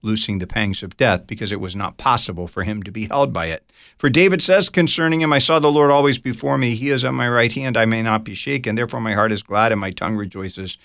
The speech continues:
My flesh also will dwell in hope. For you will not abandon my soul to Hades, nor let your Holy One see corruption. You have made known to me the path of life.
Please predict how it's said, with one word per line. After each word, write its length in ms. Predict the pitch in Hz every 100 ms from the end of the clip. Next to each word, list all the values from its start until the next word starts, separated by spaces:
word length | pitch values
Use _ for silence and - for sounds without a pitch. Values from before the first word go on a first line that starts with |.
| _ _ -
My 140 | 135
flesh 340 | 131 147 147 -
also 380 | 131 131 127
will 160 | 117 120
dwell 320 | 110 110 110
in 80 | 98
hope. 260 | 90 92 - _ _ _ _
For 80 | 110
you 120 | 147
will 100 | 185
not 200 | 180 165
abandon 500 | 127 135 135 123 117
my 200 | 117 131
soul 340 | - 123 101
to 60 | 90
Hades, 520 | 95 85 82 78 - _ _ _ -
nor 160 | 110 113
let 240 | 113 -
your 120 | 104
Holy 300 | - 120 123
One 200 | 113 113
see 220 | 110 110
corruption. 640 | 107 104 92 90 - 85 85 _ _ _ _
You 140 | 107 123
have 160 | 110
made 180 | 113 107
known 220 | 120 135
to 100 | 127
me 100 | 127
the 80 | 120
path 380 | - 123 120 123
of 100 | -
life. 480 | 127 101 80 -